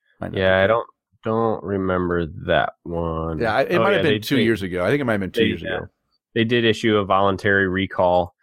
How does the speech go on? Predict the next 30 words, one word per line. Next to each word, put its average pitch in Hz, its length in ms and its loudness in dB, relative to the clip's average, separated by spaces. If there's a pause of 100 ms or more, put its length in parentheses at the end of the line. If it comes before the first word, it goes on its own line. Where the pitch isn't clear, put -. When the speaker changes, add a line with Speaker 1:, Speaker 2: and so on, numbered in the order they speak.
(320)
Speaker 2:
uh, 87 520 0
for 92 120 -4
select 95 400 0
twelve 92 280 0
ounce 87 340 0
bottles. 85 800 0
Uh, 71 680 -2 (1300)
well, 254 140 0
they 165 160 4
did. 110 340 2
Let's 120 200 -2
just 113 160 -6
say 98 160 2
that. 85 160 4
I'm 85 100 0
not 85 140 0
gonna 85 140 -2
dig 87 160 -2
Speaker 1:
Yeah. 104 100 0
Speaker 2:
too 90 80 -2
far 85 240 2
into 95 240 2
Speaker 1:
Yeah, 90 100 4
Speaker 2:
it. 101 40 -4
Speaker 1:
don't 104 200 0
worry. 85 140 -8
Speaker 2:
Back 143 260 0
to 107 300 0
this 170 240 0
article. 110 580 0